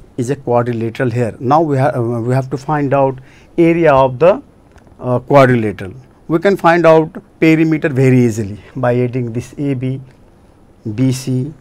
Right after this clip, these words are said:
C D and D A. If we add all four sides, we will get perimeter of, uh, this quadrilateral. It is not ve-, uh, it is very easy. The main thing is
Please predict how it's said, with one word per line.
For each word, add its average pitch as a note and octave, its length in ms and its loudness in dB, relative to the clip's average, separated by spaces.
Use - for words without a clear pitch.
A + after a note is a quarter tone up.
C C#3 320 -4
D B2 340 -4
and A#2 240 -4
D G#2+ 200 -6
A. F#2+ 80 -12
If F#3+ 220 -4
we D3 260 -6
add D3 320 -2
all F3 340 4
four G3 320 2
sides, B2+ 540 0
we C#3 140 0
will B2 80 -2
get B2+ 220 -6
perimeter A#2+ 680 -4
of, - 320 -4
uh, A2+ 280 -6
this A2 180 -10
quadrilateral. C3 640 0
It A#2 100 -8
is A2 160 -4
not C3+ 240 0
ve-, A2+ 240 -6
uh, A#2+ 180 -4
it B2 120 -8
is A2+ 80 -4
very A#2+ 260 0
easy. C#3 300 -2
The D3+ 100 2
main F3 300 0
thing D3+ 180 -2
is D3+ 220 -6